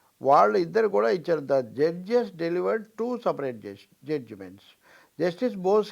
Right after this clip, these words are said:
held that previous sanction within the meaning of Section seventeen A of the Prevention of Corruption Act nineteen eighty-eight, adopted by two thousand eighteen amendment will have to be obtained after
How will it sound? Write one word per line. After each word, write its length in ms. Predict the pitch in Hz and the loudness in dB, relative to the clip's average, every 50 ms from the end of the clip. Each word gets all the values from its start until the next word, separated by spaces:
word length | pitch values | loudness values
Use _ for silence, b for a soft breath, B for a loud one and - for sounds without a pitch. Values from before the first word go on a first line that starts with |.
| - - | -2 -2
held 260 | 160 147 143 165 208 220 196 | 0 0 0 -2 -4 -6 -4
that 120 | 202 190 185 170 _ - | -4 -4 -4 -6 _ -4
previous 480 | 170 180 208 226 233 240 240 233 220 214 220 - 196 | -4 -4 -4 -4 -6 -4 -2 -2 -2 -4 -4 -6 -4
sanction 400 | 180 175 190 190 - - 202 190 180 170 | -4 -4 -4 -8 -14 -14 -14 -10 -8 -8
within 220 | 165 170 175 180 180 170 | -8 -8 -8 -10 -8 -10
the 80 | 170 165 170 | -8 -8 -8
meaning 260 | 170 170 175 175 175 | -8 -8 -8 -4 -6
of 80 | 170 165 - 165 | -6 -6 -4 -8
Section 300 | 151 143 - - 170 147 - 156 | -8 -8 -8 -12 -12 -10 -6 -6
seventeen 420 | 151 156 165 165 165 170 160 160 | -6 -6 -6 -8 -10 -12 -10 -8
A 260 | 156 151 156 160 156 156 B B B B B B B | -6 -4 -4 -4 -6 -8 B B B B B B B
of 80 | 156 156 156 | -4 -2 0
the 100 | 165 151 143 | -2 -2 2
Prevention 420 | 160 151 156 170 175 160 - 175 180 | 2 2 2 2 0 -4 -6 -6 -6
of 60 | 160 160 - 156 | -6 -6 -2 -2
Corruption 360 | 151 151 165 165 - 165 160 160 | 0 0 -2 -4 -6 -8 -6 -6
Act 120 | 160 151 160 160 151 | -6 -6 -8 -8 -8
nineteen 360 | 147 151 156 160 165 160 160 156 151 147 147 | -6 -6 -8 -8 -8 -8 -8 -6 -4 -4 -4
eighty-eight, 520 | 147 147 151 165 151 151 156 160 156 156 - 151 147 | -4 -6 -8 -8 -6 -4 -4 -4 -6 -6 -6 -6 -2
adopted 380 | 151 156 151 - - 156 147 143 151 | -2 -4 -4 -4 -8 -8 -6 -4 -6
by 80 | - 147 143 151 | -6 -6 -6 -8
two 180 | 160 156 165 170 175 180 165 b b b b b b b - | -8 -8 -6 -8 -8 -10 -12 b b b b b b b -4
thousand 400 | 165 165 165 170 156 170 170 160 156 147 | 0 2 2 2 0 -2 -2 0 0 -2
eighteen 520 | 147 143 - _ _ - 160 151 147 123 104 - - b b b b b | -2 -6 -14 _ _ -6 -4 -4 -4 -4 -6 -10 -16 b b b b b
amendment 520 | - 131 156 185 196 196 190 196 190 185 175 170 | -8 -6 -4 -4 -4 -4 -4 -4 -4 -4 -4 -6
will 140 | 165 160 156 139 139 | -4 -4 -2 0 4
have 240 | 147 180 220 240 240 208 208 220 | 4 6 6 4 4 0 -2 -4
to 80 | 214 202 214 | -2 0 2
be 80 | 214 214 202 | 2 2 2
obtained 500 | 185 165 - - 196 185 180 185 185 180 180 175 | 0 -2 -4 -2 0 0 0 0 0 0 0 0
after 220 | 170 - - 180 | 0 -2 -4 -6